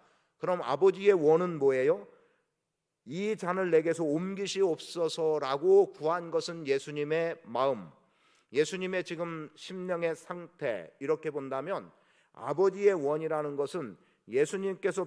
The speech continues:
피하고 싶어 한 것이 곧 아버지의 원함이라는 것을 우리는 알 수 있는 거죠.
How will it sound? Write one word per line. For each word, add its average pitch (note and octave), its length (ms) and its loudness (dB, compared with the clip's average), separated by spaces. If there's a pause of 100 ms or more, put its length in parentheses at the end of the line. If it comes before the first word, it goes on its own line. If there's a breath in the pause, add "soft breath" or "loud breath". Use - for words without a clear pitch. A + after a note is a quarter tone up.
피하고 G#3 500 0
싶어 - 420 -4
한 F#3+ 200 0
것이 F3+ 200 -2
곧 F#3+ 300 0
아버지의 D3 440 0
원함이라는 B2 680 0
것을 C#3 480 -4
우리는 C3+ 320 -4
알 A#2+ 160 -2
수 C#3+ 160 -12
있는 A2 220 -10
거죠. F2 280 -10